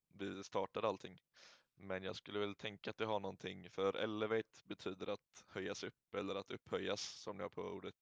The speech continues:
ja, elevator till exempel. Ehm, så det blir väl lite symboliskt för oss i skolan att Elevate, att vi ska höja upp oss själva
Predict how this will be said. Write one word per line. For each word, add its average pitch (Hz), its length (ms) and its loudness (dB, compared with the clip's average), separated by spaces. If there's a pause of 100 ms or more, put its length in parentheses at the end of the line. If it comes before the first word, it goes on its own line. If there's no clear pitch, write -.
ja, - 140 -2
elevator 92 560 2
till 92 140 -4
exempel. 90 340 -8 (720)
Ehm, 92 440 0 (680)
så - 120 -8
det 98 60 -2
blir 104 180 4
väl 98 100 2
lite 104 180 -2
symboliskt 101 680 0
för - 180 0
oss 101 220 0
i - 20 -8
skolan 95 500 -2
att - 200 -8
Elevate, 95 520 2
att 98 60 -4
vi 98 100 0
ska - 160 -6
höja 98 160 4
upp 98 220 2
oss 98 100 -6
själva 95 380 2